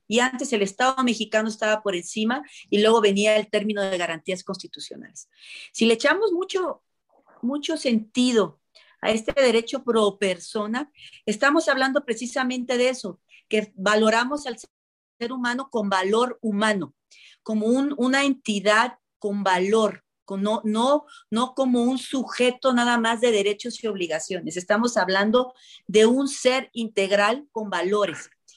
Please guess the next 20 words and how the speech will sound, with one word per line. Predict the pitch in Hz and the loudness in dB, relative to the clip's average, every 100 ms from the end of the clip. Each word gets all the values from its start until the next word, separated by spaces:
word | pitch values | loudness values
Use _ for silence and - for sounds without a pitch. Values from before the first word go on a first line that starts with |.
| _ _ - | _ _ -10
Y | 214 | -2
eso | 285 311 | -2 0
es | |
lo | 339 320 | 0 0
que | |
estamos | 240 247 254 269 | -2 -4 -4 -4
tratando | 240 208 214 214 226 247 240 | -2 -2 0 -2 0 -2 -2
de, | 208 180 170 165 _ - | -2 -4 -6 -12 _ -2
de | 202 | -2
cambiar | 196 175 165 190 233 220 - _ | 0 -4 -2 0 0 0 -6 _
precisamente, | - 185 214 214 202 190 190 233 262 - - | -12 -8 -6 -2 0 -2 -2 0 0 -6 -10
y | - 254 | 0 4
es | |
lo | 294 294 | 4 4
que | 262 | 4
la | 226 214 | 2 2
tecnología | 208 196 214 214 196 - 220 254 294 - _ _ _ | -2 -2 -2 -2 -4 -6 -4 -2 -4 -8 _ _ _
nos | 220 226 | -6 -4
está | 214 - 240 | -6 -2 2
ganando. | 277 285 320 294 208 | 2 2 2 2 -2